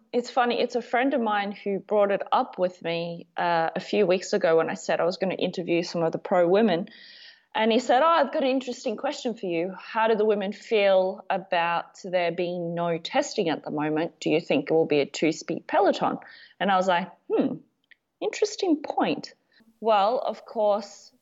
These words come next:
yeah, I mean, people are gonna cheat if they have the opportunity to, and that's the way they're inclined.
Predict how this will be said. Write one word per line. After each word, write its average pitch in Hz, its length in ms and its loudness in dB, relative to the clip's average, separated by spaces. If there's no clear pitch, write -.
yeah, - 260 -4
I - 100 -12
mean, 175 280 -10
people 214 420 0
are 165 120 4
gonna 160 260 -4
cheat 160 420 -4
if 180 160 -10
they 156 100 0
have 170 160 -2
the - 60 0
opportunity 170 880 -4
to, 214 560 0
and 156 280 -4
that's - 400 -8
the 165 80 2
way 160 160 4
they're 156 180 4
inclined. 180 800 0